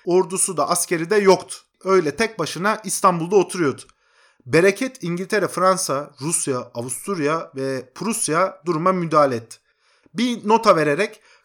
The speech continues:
Kavalalı Mehmet Ali Paşa'yı durdurdular. O andan itibaren de Osmanlı teknik olarak Avrupa devletleri vesayeti altına girdi.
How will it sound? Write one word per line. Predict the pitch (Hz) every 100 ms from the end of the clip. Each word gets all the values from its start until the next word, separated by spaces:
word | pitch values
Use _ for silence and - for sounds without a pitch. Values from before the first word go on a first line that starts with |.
| -
Kavalalı | 143 160 185 156
Mehmet | 139 143 160
Ali | 170 196
Paşa'yı | - 139 160 208 165
durdurdular. | 156 156 151 139 127 98 - _ _ _ -
O | 226
andan | 226 170 151
itibaren | 160 - 151 156 190 190
de | 147 196 -
Osmanlı | 131 127 - 175 123 117
teknik | 123 147 190
olarak | 127 120 180 - _ _ _
Avrupa | 113 113 147 220 147
devletleri | 127 120 113 113 113 143 185 -
vesayeti | 139 127 131 123 143
altına | 113 123 120
girdi. | 101 90 -